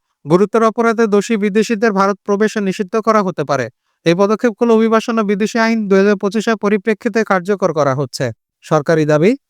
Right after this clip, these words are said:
অবৈধভাবে বসবাসকারীদের নিয়ন্ত্রণে রাখা ও ফেরত পাঠানোর মূল উদ্দেশ্য। কিন্তু বিরোধীরা বলছেন, এটি রাজনৈতিক চাল, যেখানে সংখ্যালঘু সম্প্রদায়ের সাধারণ মানুষকে ভয় দেখানো হচ্ছে। এদের মধ্যে বিভিন্ন রাজ্যে অবৈধ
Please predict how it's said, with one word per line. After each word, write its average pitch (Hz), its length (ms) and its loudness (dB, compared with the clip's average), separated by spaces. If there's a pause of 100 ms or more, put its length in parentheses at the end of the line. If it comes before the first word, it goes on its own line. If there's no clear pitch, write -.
(280)
অবৈধভাবে 226 540 2
বসবাসকারীদের 226 760 0
নিয়ন্ত্রণে 208 520 0
রাখা 220 240 2
ও 214 60 2
ফেরত 202 300 0
পাঠানোর 226 360 0
মূল 180 160 2
উদ্দেশ্য। 139 340 -2 (500)
কিন্তু 156 180 0
বিরোধীরা 156 440 2
বলছেন, 156 380 2 (420)
এটি 180 160 4
রাজনৈতিক 208 520 0
চাল, 233 200 2
যেখানে 220 300 0
সংখ্যালঘু 220 500 0
সম্প্রদায়ের 220 580 2
সাধারণ 214 360 2
মানুষকে 226 400 0
ভয় 190 200 2
দেখানো 165 340 -4
হচ্ছে। 139 300 -6 (440)
এদের 180 220 4
মধ্যে 226 180 2
বিভিন্ন 220 320 0
রাজ্যে 226 300 2
অবৈধ 214 340 2